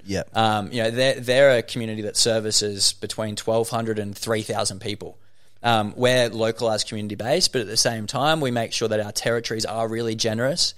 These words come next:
Speaker 2: Um, we wanna be able to make sure that our owners are really sustainable and really profitable. Um, so at the moment, our mar-, our numbers are looking more around that three hundred mark,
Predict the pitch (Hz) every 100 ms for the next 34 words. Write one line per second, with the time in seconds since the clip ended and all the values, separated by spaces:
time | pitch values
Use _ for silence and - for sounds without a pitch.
0 | - - 117 113 107 104 113 110 110 110
1 | 110 107 110 107 104 - 104 101 98 -
2 | 113 107 110 113 131 135 - - 110 104
3 | 110 107 104 107 - 107 107 107 101 113
4 | 107 110 104 - 104 - 143 156 196 -
5 | - - 123 123 120 147 139 170 - 127
6 | 120 120 120 117 110 107 - 127 127 120
7 | 107 117 113 107 101 110 113 110 107 107
8 | 104 107 - 123 117 113 120 139 156 247
9 | -